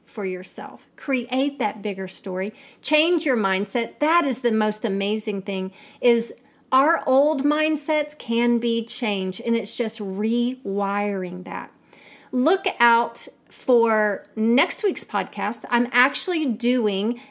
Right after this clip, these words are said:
affirmations around money mindset. I'm sharing my affirmations with you, and I have recorded that.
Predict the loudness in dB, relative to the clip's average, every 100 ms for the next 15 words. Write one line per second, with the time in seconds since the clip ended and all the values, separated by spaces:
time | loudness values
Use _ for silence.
0 | 0 0 0 -2 0 0 -2 -2 -2 -2
1 | -2 -2 -2 0 -2 -2 -4 -6 -4 -4
2 | -2 -2 -2 -4 -6 -6 -6 -4 -2 0
3 | -2 -4 -8 -6 -8 -6 -8 -6 -6 -6
4 | -8 -6 -6 -6 -6 -6 -6 -8 -10 -12
5 | -14 -12 -12 -14 -16 -16 -20